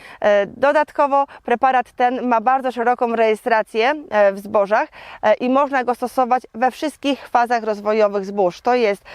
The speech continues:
e, od końca fazy krzewienia się, czyli początek fazy strzelania w źdźbło, poprzez fazę liścia flagowego, aż do końca fazy kłoszenia. Na pewno w którymś z tych, e, z tych faz Państwo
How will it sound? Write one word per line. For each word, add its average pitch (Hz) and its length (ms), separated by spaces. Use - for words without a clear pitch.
e, 202 300
od - 200
końca 254 340
fazy 220 420
krzewienia 233 400
się, 226 120
czyli 226 160
początek 220 420
fazy 202 360
strzelania 220 600
w 190 80
źdźbło, 196 440
poprzez 294 340
fazę 240 360
liścia 254 280
flagowego, 202 600
aż 233 180
do 233 120
końca 269 400
fazy 220 400
kłoszenia. 185 480
Na 233 160
pewno 247 460
w - 60
którymś 262 320
z - 100
tych, 240 260
e, 208 300
z - 40
tych 240 240
faz 214 320
Państwo 220 440